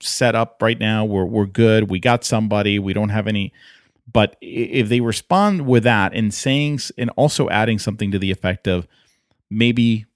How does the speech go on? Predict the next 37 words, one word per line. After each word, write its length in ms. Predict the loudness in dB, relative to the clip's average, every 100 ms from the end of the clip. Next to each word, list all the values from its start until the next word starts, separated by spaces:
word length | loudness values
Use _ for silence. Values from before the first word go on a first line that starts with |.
| -16
at 100 | -6
some 240 | -2 0
day, 360 | 2 2 2 -2
maybe 680 | -2 -2 0 -2 -2 -6 -8
at 140 | -8 -4
another 280 | -2 -2
time, 500 | -4 -2 -2 0 0
maybe 280 | -2 -2 -2
next 280 | -2 -2 -6
quarter, 460 | -2 0 2 2 -2 _ _ _ _
"I'll 160 | 0 0
keep 240 | 0 0
your 160 | 2 2
information 560 | 0 0 0 0 -2
handy 440 | -2 -2 -2 -2 -2
just 280 | -2 -2 -4
in 60 |
case 280 | -2 -2 -2
things 240 | -4 -6
change 320 | -4 -4 -2 -2
in 60 |
the 80 | -6
future," 420 | -4 -4 -2 -2 -4 _ _ _ _
that's 360 | 0 2 2 0
still 280 | 0 0 0
considered 480 | -4 -4 -4 -2
a 60 | -4
positive 460 | -2 2 2 2 -2
response. 380 | -4 -2 0
That 180 | -2 0
tells 260 | 2 2 2
me 140 | 0
that 240 | 0 -2 0
not 200 | 0 2
now, 420 | 0 2 -2 -6 _ _ _
but 160 | -4
someday. 520 | -2 -4 -4 -6 -8